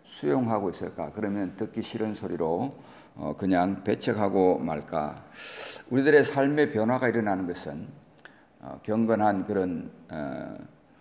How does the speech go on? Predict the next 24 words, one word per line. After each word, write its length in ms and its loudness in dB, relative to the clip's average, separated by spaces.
조언들을 640 6
듣고 600 -6
또 280 0
지적을 480 -2
수용하고, 760 -6
어, 200 -12
그렇게 280 0
할 160 2
때 180 4
그것이 560 0
지혜로운 440 2
삶이고 680 -4
또, 560 4
어, 340 -4
그것을 420 2
통하여서 480 2
우리가 440 4
변화돼 420 6
나가고 440 4
성숙하여 640 0
갈 160 -2
수 120 -4
있다라는 1080 0
것입니다. 420 -6